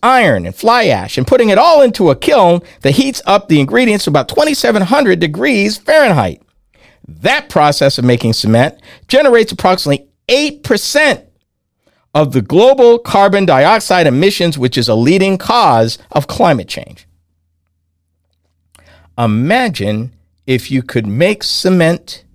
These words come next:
powder at room temperature. Let that settle. That you don't need all the carbon inputs to make it happen because it's happening through a chemical reaction and not the in-,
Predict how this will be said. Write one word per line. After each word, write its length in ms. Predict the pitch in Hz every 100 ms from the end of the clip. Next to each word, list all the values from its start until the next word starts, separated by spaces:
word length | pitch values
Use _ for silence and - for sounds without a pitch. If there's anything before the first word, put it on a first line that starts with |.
| -
powder 520 | - 190 110 78 - - _ _ _ _ _ _ _
at 180 | 113 -
room 380 | 113 110 123 123
temperature. 640 | - 110 - - - 113 _ _ _ _ _ _ _ _ _ _ _ _ _ _ _ _ _
Let 180 | 131 123
that 220 | 98 -
settle. 420 | - 110 - 117 - _ _ _ _ _ _ _
That 100 | -
you 140 | 127 127
don't 440 | 110 156 160 165
need 440 | 135 143 151 143 -
all 160 | 127
the 100 | 110
carbon 540 | 104 - 160 165 147 120
inputs 760 | - 165 175 - 120 - - -
to 100 | 123
make 360 | 117 131 127
it 80 | 110
happen 500 | - 170 160 101 104 - - -
because 300 | 131 131 123
it's 100 | -
happening 640 | - 175 180 117 110 107 - _
through 200 | - 151 156
a 140 | 156
chemical 760 | - - 190 185 - 87 78 _ _
reaction 840 | 101 110 - 123 104 - 98 101 - _
and 220 | 143 131
not 320 | 139 139 131
the 220 | 143 131 -
in-, 260 | 170 165